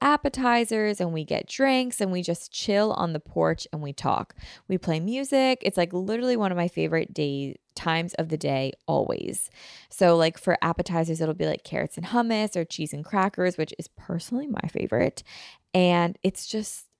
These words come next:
the best time of the day. Since I'm not drinking, I would be at happy hour with a mocktail. So either, like, a virgin margarita,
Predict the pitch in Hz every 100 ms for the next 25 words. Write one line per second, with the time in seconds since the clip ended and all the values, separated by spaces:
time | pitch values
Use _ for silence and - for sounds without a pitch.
0 | _ - 180 160 156 - 165 165 170 -
1 | - - - - - - - 269 277 294
2 | 277 - - 170 180 196 220 - 175 175
3 | 170 170 165 - 180 180 170 - 165 156
4 | 180 170 170 170 160 156 160 - 175 160
5 | 131 - - 254 247 294 254 - 180 165
6 | 156 147 - - 156 147 147 160 165 143
7 | - 185 226 359 349 320 294 285